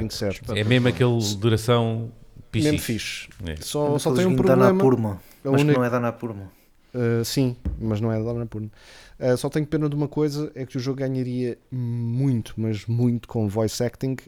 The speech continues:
Speaker 2: e não tem, são apenas
Speaker 1: Ah,
Speaker 2: diálogos lidos.
Speaker 1: facada.
Speaker 2: Eh, e isso é, eh, é um problema. É um problema porque, eh, obviamente, se torna um pouco entediante por causa disso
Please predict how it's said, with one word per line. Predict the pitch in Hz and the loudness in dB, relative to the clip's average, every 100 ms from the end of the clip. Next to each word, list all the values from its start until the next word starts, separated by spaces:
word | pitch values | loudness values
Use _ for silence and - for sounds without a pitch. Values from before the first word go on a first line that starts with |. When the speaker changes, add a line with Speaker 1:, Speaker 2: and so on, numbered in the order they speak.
| _ | _
Speaker 2:
e | 117 | -2
não | 120 | -2
tem, | 113 113 123 | -2 -4 -6
são | - 113 | -8 -8
apenas | 104 117 110 | -6 -6 -6
Speaker 1:
Ah, | 151 | -4
Speaker 2:
diálogos | 151 135 123 110 110 117 123 | 0 0 0 -2 -2 -2 -2
lidos. | 127 | -2
Speaker 1:
facada. | 87 82 80 - _ _ _ _ _ - - | -2 -2 -8 -16 _ _ _ _ _ -14 -2
Speaker 2:
Eh, | 123 120 120 117 117 - | 2 4 2 2 0 -4
e | 120 123 147 | -6 -2 -2
isso | - - - 127 123 - _ - | -2 -6 -6 -6 -6 -10 _ -6
é, | 131 135 131 127 127 123 _ - | -2 0 2 0 -2 -6 _ -10
eh, | 127 120 117 113 113 113 110 - _ - | -6 -2 -2 -2 -4 -6 -10 -16 _ -6
é | 123 | -2
um | 123 | -2
problema. | 113 110 104 104 95 - | -2 -6 -4 -4 -6 -8
É | 131 | -6
um | 127 | -4
problema | 135 131 151 156 | -4 -2 -2 -4
porque, | - - - - 76 110 - - | -12 -18 -20 -20 -18 -18 -16 -10
eh, | 110 104 101 - - | -6 -6 -8 -12 -10
obviamente, | 110 117 117 113 - | -8 -4 -4 -4 -6
se | |
torna | - 120 | -4 -2
um | 120 117 | -2 -4
pouco | - 127 - | -4 -4 -4
entediante | - 117 117 120 120 - - - - _ | -4 -2 0 0 -2 -14 -20 -20 -20 _
por | - | -8
causa | - 123 107 117 | 0 2 2 0
disso | 117 123 - | -2 -4 -10